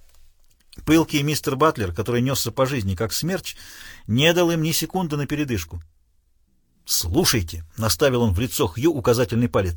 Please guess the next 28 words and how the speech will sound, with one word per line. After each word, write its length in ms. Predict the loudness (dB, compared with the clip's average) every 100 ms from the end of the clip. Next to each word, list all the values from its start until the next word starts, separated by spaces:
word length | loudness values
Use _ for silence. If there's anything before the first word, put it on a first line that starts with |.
| -2
«чемоданы. 840 | -2 0 0 2 2 2 0 -2 -10 -20 -20 -20 -20 _ -2
Я 120 | 0
вспомнил. 580 | 0 2 2 2 -2 -6 -16 -20 _ _ _ _ _
Вы 160 | 0 2
упомянули 500 | 4 2 2 4 2
о 80 | 2
своей 300 | 2 0 0
теории, 480 | 2 4 4 2
которая 340 | -2 0 2 2
якобы 540 | 2 2 2 0 0
может 280 | 0 0 -2
целиком 440 | -4 -4 0 0
и 40 | 0
полностью 460 | 0 0 0 0
раскрыть 500 | 0 0 2 0 -2 _
тайну 420 | 2 2 2 -4 -8 -20 -20 -8 0
или 160 | 2
хотя 240 | 2 2 2
бы 80 |
позволит 420 | 4 4 4 4 4
отыскать 400 | 0 0 0 0
решение. 420 | -2 -2 -2 -2 -6 _ _ _ _ -12
Скорее 280 | -4 -4 -2
всего, 280 | -2 -2 -2
это 220 | -2 -2
значение 500 | 0 0 0 0 0
не 220 | 0 0
имеет». 360 | 2 2 0